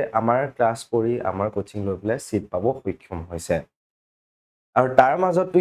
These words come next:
YouTubeৰ পৰা কিমান লাইভ ক্লাছ কৰি কৰি ছিট পাইছে, সেইখিনিতো হিচাপে কৰা নাই। সেইখিনি হিচাপ কৰিলেতো কিমান হ'ব আমি নিজেও নাজানো বাৰু। খালি আমাৰ ক্লাছ কৰি, আমাৰ ৰেকৰ্ডিং ক্লাছ লৈ, আমাৰ কুৱেশ্যন পেপাৰ কৰি, কুৱেশ্যন পেপাৰ, <clears throat> বস-,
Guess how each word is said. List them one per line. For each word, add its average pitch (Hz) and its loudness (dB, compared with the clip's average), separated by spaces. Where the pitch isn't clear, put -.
YouTubeৰ 143 2
পৰা 147 0
কিমান 127 2
লাইভ 113 0
ক্লাছ 127 4
কৰি 120 2
কৰি 120 2
ছিট 131 2
পাইছে, 120 6
সেইখিনিতো 127 4
হিচাপে 113 2
কৰা 90 2
নাই। 85 -6
সেইখিনি 139 4
হিচাপ 160 2
কৰিলেতো 156 4
কিমান 139 2
হ'ব 143 0
আমি 135 0
নিজেও 120 2
নাজানো 101 2
বাৰু। 92 2
খালি 131 4
আমাৰ 120 4
ক্লাছ 131 4
কৰি, 139 4
আমাৰ 123 4
ৰেকৰ্ডিং 120 4
ক্লাছ 120 2
লৈ, 123 4
আমাৰ 117 4
কুৱেশ্যন 131 4
পেপাৰ 135 2
কৰি, 127 2
কুৱেশ্যন 127 2
পেপাৰ, 131 4
<clears throat> 104 -2
বস-, 110 -2